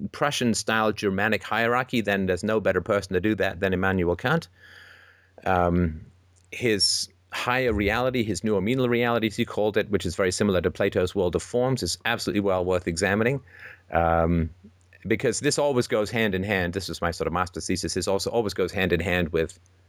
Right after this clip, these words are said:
dictatorship. A higher realm always goes hand in hand with dictatorship.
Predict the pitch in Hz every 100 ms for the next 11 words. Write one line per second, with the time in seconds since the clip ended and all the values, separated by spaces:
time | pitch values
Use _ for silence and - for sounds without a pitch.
0 | _ _ - - - 104 92 - - -
1 | - 123 107 95 92 95 95 - 92 98
2 | 92 82 85 85 78 78 - 131 120 -
3 | 78